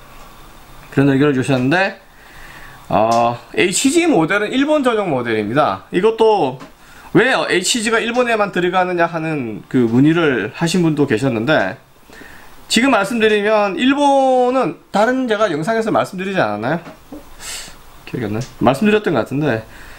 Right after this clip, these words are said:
일본은 그 우리가 흔히 말하는 그 수주 시스템 상에서,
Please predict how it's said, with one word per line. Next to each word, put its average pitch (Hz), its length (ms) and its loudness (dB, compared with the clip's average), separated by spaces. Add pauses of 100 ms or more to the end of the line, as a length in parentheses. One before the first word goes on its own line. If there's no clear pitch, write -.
(500)
일본은 254 800 2
그 170 240 0
우리가 208 520 2
흔히 240 200 -4
말하는 165 800 -2
그 143 100 0
수주 247 320 0
시스템 214 480 0
상에서, 127 680 -2